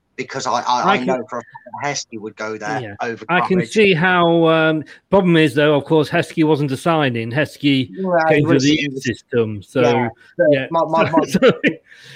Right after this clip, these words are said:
Speaker 1: there's gonna be
Speaker 2: Sorry,
Speaker 1: more
Speaker 2: sorry
Speaker 1: out
Speaker 2: to, sorry
Speaker 1: there
Speaker 2: to,
Speaker 1: than
Speaker 2: sorry
Speaker 1: there
Speaker 2: to
Speaker 1: is
Speaker 2: make
Speaker 1: one
Speaker 2: another
Speaker 1: head
Speaker 2: North
Speaker 1: of the
Speaker 2: Macedonia moment for you there, Brad, but <laughs> yeah,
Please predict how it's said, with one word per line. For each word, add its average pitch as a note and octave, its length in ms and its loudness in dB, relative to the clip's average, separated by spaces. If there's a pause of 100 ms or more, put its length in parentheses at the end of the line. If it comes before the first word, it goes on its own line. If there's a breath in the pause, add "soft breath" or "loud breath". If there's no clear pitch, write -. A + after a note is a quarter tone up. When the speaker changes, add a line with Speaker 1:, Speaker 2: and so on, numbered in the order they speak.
(140 loud breath)
Speaker 1:
there's G3+ 160 0
gonna B3+ 180 0
be A3+ 120 0
Speaker 2:
Sorry, G#3+ 60 -2 (100)
Speaker 1:
more G#3 100 4
Speaker 2:
sorry G#3 140 6
Speaker 1:
out F3+ 200 -2
Speaker 2:
to, - 60 -6
sorry D#4 160 0
Speaker 1:
there A#3 120 -6
Speaker 2:
to, C#3+ 40 -12
Speaker 1:
than D#3 140 -6
Speaker 2:
sorry C4+ 140 2
Speaker 1:
there C4 40 -8
Speaker 2:
to C4 60 -6
Speaker 1:
is C4 40 -2
Speaker 2:
make B3 200 0
Speaker 1:
one A#3 100 0
Speaker 2:
another G#3+ 240 2
Speaker 1:
head G#3+ 100 -8
Speaker 2:
North G3+ 200 2
Speaker 1:
of - 60 -10
the G#3 40 -8
Speaker 2:
Macedonia F3+ 640 0
moment C#3+ 380 0
for C#3+ 220 0
you C3 100 -2
there, C3 240 0
Brad, C3 360 -2
but E3+ 120 -2
<laughs> - 160 -2
yeah, B3+ 80 2